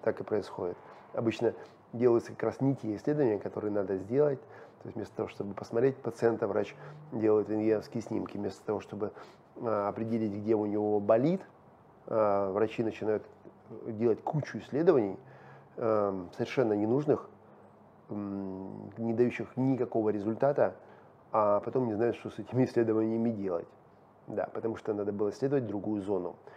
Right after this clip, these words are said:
И это, к сожалению, большая проблема. Поэтому порядок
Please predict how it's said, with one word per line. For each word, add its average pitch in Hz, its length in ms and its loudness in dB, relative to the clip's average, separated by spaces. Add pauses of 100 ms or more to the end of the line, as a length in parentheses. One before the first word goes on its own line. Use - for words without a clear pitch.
(160)
И 151 60 -2
это, 147 100 -2
к - 20 -14
сожалению, 113 380 0
большая 104 280 -2
проблема. 92 420 -4 (340)
Поэтому 110 360 2 (240)
порядок 107 460 2